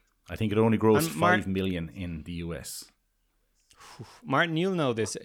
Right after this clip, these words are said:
Speaker 2: Am I right in saying Superman four grossed seventeen million? Or am I wrong?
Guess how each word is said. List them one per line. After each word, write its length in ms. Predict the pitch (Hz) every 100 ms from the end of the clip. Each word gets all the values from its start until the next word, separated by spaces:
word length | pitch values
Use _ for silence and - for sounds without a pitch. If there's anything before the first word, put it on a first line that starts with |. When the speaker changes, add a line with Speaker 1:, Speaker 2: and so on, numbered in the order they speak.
| - -
Speaker 2:
Am 100 | 147
I 100 | 170
right 120 | 208 208
in 80 |
saying 300 | 170 175 160
Superman 420 | 139 175 151 143 127
four 500 | - 143 156 143 117
grossed 640 | 123 120 110 - - - _ _ _ _
seventeen 640 | - 143 180 196 147 104
million? 280 | 92 87 - _ _ _ _ _ _
Or 80 | 98
am 100 | 98
I 80 | 92
wrong? 300 | 92 82